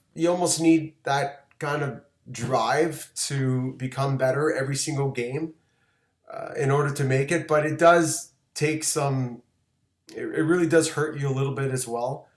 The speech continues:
because you really start saying to yourself, "You're not good enough."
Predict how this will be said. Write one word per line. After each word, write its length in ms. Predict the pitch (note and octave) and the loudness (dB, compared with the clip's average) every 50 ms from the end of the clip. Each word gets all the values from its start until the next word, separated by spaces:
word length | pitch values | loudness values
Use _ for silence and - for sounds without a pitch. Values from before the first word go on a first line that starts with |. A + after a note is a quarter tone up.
| _ _ _ _ _ | _ _ _ _ _
because 560 | - C3+ C3+ C3 C#3 C3+ C3+ C3+ C3+ C3 C3 C3+ | -6 -4 -4 0 2 4 4 4 4 2 0 -2
you 100 | C3+ C3 | -2 -2
really 440 | C3+ D3 D3+ D3+ D3 D3 C#3+ C#3 | 0 0 0 0 0 0 0 0
start 580 | C3+ - - - - D3 C#3 C3+ C#3 C#3 C3+ - - - - - - - _ _ _ _ _ _ _ _ - - | -2 -2 -2 -2 -2 -2 -2 0 0 -2 -2 -2 -2 -2 -4 -4 -8 -14 _ _ _ _ _ _ _ _ -20 -10
saying 380 | - - - D3+ C#3+ C#3+ D3 C#3 | -6 -2 0 2 2 2 2 0
to 100 | C3+ C3+ | -2 -2
yourself, 480 | C3+ C3+ C3 B2+ - - C3 B2+ A#2+ - | -2 -2 -2 -2 0 0 0 0 0 -2
"You're 80 | C#3 C3 | -2 0
not 220 | C3 C3 C3 C3 | 0 0 0 0
good 160 | C3+ C3+ - | -2 -2 -2
enough." 440 | G#2+ G#2 G2+ G2+ G#2 - - - - | -2 -6 -8 -10 -10 -12 -16 -20 -20